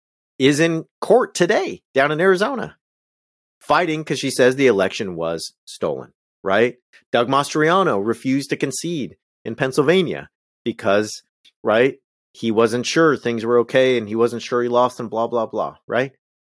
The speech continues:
Those are corollary performances of the big lie myth that now has a life of its own. It's like the lost cause in the South after, uh, the Civil War.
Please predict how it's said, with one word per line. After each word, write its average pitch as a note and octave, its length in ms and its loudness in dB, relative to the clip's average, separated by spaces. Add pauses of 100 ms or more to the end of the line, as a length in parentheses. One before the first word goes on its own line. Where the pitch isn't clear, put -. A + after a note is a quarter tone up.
(120)
Those C#3+ 460 2
are A#2+ 520 0 (220)
corollary B2 960 2 (300)
performances A#2+ 880 -2 (160)
of G#2+ 360 0 (100)
the G#2+ 60 -4
big G#2 320 -2
lie F#2+ 260 -4
myth F#2 420 -6 (540)
that G2 160 -6
now G#2 300 -2
has G#2 220 -4
a G2+ 60 -4
life F2+ 320 -4
of G#2+ 140 -4
its - 140 -4
own. G2 380 -4
It's B2+ 180 -2
like C#3 180 0
the C#3 100 2
lost A#2+ 280 2
cause C3 500 0 (120)
in G#2+ 140 -6
the F#2+ 80 -6
South A#2+ 420 -4 (100)
after, F#2+ 480 -4 (420)
uh, F2+ 160 -2
the F2+ 100 -4
Civil F2+ 320 -2
War. G#2+ 360 0